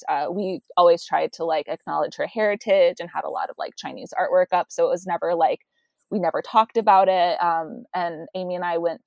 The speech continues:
to China after college even to, like, visit, like, some of the areas and things like that to just, like, you know, experience her culture together. So that was really great. I liked it, and it definitely taught me that,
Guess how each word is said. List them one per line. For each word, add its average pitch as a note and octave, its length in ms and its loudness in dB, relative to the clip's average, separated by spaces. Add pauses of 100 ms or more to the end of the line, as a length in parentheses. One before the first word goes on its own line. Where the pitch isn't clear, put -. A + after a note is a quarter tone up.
to E3+ 420 -6
China B3+ 580 -2
after E3+ 520 -2
college F3 540 0
even E3+ 260 -4
to, - 100 -14
like, E3+ 200 -2
visit, D#3+ 380 0 (380)
like, D#3+ 220 2 (560)
some - 280 -6
of F3 80 -2
the F3+ 100 2
areas E3+ 560 0
and E3+ 120 -10
things D#3+ 220 -6
like D#3+ 220 -2
that D#3+ 260 2
to E3+ 120 -14
just, D3+ 280 -8
like, D3 200 -4 (100)
you F#3 80 -10
know, D#3+ 120 -4
experience E3 640 0
her E3 120 -2
culture D#3+ 320 -6
together. D#3 460 -4
So D#3+ 400 0 (420)
that F3 160 0
was C#4+ 140 -2
really D#4+ 220 -2
great. G3 380 0
I F3 220 2
liked E3 320 -2
it, C4 240 -2
and G3 160 -2
it F#3 100 -6
definitely F3+ 320 -4
taught - 260 -4
me F3+ 160 -8
that, D#3 320 -4